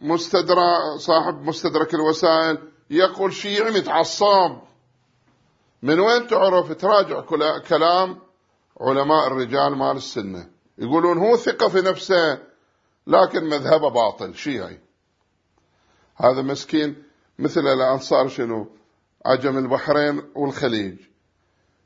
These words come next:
في الخليج يقولون لهم عجم، يجون هنا إيران يقول لهم عربو. هذا هم نفس الشيء الآن، الشيعة يقولون عامي والعوام والسنة يقولون شيعي.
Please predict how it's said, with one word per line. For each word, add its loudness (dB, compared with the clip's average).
في 4
الخليج 2
يقولون 0
لهم 0
عجم، -4
يجون 0
هنا 0
إيران 2
يقول 0
لهم 0
عربو. 2
هذا 4
هم -4
نفس 0
الشيء 0
الآن، -4
الشيعة 4
يقولون 2
عامي 4
والعوام 6
والسنة 0
يقولون 4
شيعي. -6